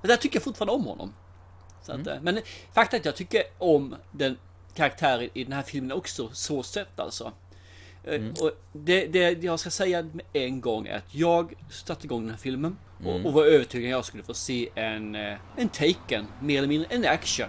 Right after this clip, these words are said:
Speaker 1: alltså. Inte
Speaker 2: En
Speaker 1: Taken.
Speaker 2: hämna loss,
Speaker 1: Ja,
Speaker 2: rulle.
Speaker 1: ja, men ja, lite grann sådär. Så du går runt och du, du mular folk. Och det skulle vara en action liksom. Och det är
Speaker 2: Ja.
Speaker 1: ju inte vad den här filmen är.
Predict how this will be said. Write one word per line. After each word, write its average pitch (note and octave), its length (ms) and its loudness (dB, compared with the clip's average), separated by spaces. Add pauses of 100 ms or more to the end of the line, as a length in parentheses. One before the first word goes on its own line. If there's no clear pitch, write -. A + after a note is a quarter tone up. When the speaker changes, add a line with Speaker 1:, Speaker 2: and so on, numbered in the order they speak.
Speaker 1:
alltså. - 240 -8 (680)
Inte F3 220 0
Speaker 2:
En - 40 -4
Speaker 1:
Taken. F#3 160 6
Speaker 2:
hämna C#3 200 4
loss, A#2 220 2
Speaker 1:
Ja, G#3 140 6
Speaker 2:
rulle. A3+ 100 2
Speaker 1:
ja, A3+ 100 8
men B3 280 2
ja, B3+ 220 4
lite B3+ 240 -2
grann D#3+ 120 2
sådär. C3+ 240 2
Så D3+ 60 -8
du F3 200 0
går F3 140 -4
runt C3 240 2
och C3+ 80 0
du, C3+ 140 2 (460)
du C#3+ 340 4 (100)
mular C#3 400 6
folk. - 480 -6 (600)
Och F3+ 100 2
det E3 100 4
skulle D3 120 -4
vara C3 120 2
en E2 40 0
action A#2+ 340 -2
liksom. B2 340 -4 (760)
Och F3 140 4
det D3+ 120 4
är D3+ 40 8
Speaker 2:
Ja. E3 80 8
Speaker 1:
ju A3+ 120 4 (280)
inte - 580 0 (140)
vad C3 120 -4
den B2 40 -2
här A2 80 -6
filmen A#2+ 260 -6
är. F3+ 80 -8